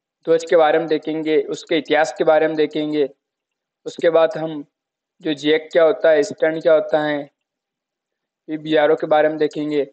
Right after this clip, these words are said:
उसके बाद हम राज्य पुनर्गठन अधिनियम के बारे में देखेंगे, फिर जो उन्नीस सौ इक्यावन में किस तरह का प्रशासक, अ, प्रशासन था उसके बारे में देखेंगे, फिर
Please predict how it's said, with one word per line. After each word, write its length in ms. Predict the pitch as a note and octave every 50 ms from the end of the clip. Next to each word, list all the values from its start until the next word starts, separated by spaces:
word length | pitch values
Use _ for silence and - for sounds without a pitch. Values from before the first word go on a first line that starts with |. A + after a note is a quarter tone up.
| _ _ _ _ _ _ _ -
उसके 220 | - - - E3
बाद 240 | D#3+ D#3 D#3 D#3 D#3+
हम 160 | E3 D#3+ D#3+
राज्य 260 | D3+ C#3+ C#3 C#3 -
पुनर्गठन 500 | D#3+ - - D#3 D#3 D#3 D#3 D#3 D#3 E3
अधिनियम 380 | E3 D#3+ D3 C#3+ D3+ D#3 D#3 D#3+
के 100 | - E3
बारे 180 | D#3+ D#3 D3+ D3+
में 100 | D3+ D3
देखेंगे, 440 | D3 C#3+ _ D3+ D3 C#3+ C#3+ C#3 C#3 _ _ _ _ _ _ _ _ _ _ _
फिर 160 | D#3+ E3 D#3+
जो 220 | D3+ - F3+ E3+ D#3+
उन्नीस 220 | D3+ D#3 D#3 -
सौ 80 | - D#3
इक्यावन 320 | C#3 - D#3+ D3+ D#3 D#3
में 100 | D#3+ E3 -
किस 100 | F3 - - -
तरह 160 | E3+ D#3 D#3
का 340 | D3+ - - _ - F3 E3
प्रशासक, 500 | - - C#3+ - D#3+ D3+ D3 - E3+ - - _ _ _ _ _ -
अ, 140 | E3+ D3+ D3+ C#3
प्रशासन 500 | - D3+ C#3+ - D#3+ D3+ D3 E3+ D#3+ D#3
था 100 | E3 D#3+
उसके 240 | D3+ - - D#3+
बारे 180 | D#3+ D#3 D3+ D3+
में 100 | D#3 D3
देखेंगे, 420 | C#3+ C#3 C#3 - D3 C#3+ C#3+ C#3
फिर 320 | B2+ _ - D#3 E3 A#3